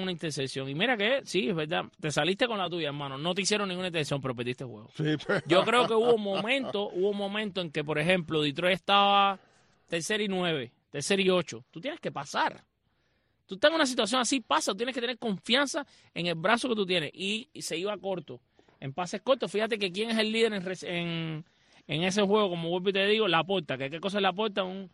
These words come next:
Speaker 1: es un, más un, lo que se le dice un slot receiver, que es un receptor, para que entienda nuestro oyente, un receptor de pases medianos.
Speaker 2: Sí.
Speaker 1: Por otro lado, eh, Purdy, que al final, eh, creo que se habla demasiado poco de este jugador, es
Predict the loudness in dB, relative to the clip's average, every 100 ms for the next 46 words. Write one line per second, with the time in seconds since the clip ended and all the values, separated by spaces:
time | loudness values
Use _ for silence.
0 | _ _ _ 2 4 4 0 0 0 0
1 | -2 -4 -4 -4 -4 -2 -2 0 0 0
2 | -4 -6 -6 -6 -6 -4 -4 -4 -4 -6
3 | -2 2 2 0 _ -18 -18 _ 0 2
4 | 2 0 0 0 0 0 0 0 -4 -4
5 | -6 -6 -4 -4 -2 0 -2 -2 -2 -2
6 | -2 -4 -8 _ _ _ -10 -10 -12 _
7 | _ _ 0 4 6 8 8 8 6 4
8 | -2 _ -4 -2 -2 -4 -2 0 2 0
9 | -4 -4 -8 -6 -4 0 0 0 -4 -10
10 | -10 -10 -10 -8 -6 -4 -2 0 0 -2
11 | -4 -2 0 0 -2 -4 -6 -6 -4 0
12 | 0 0 -4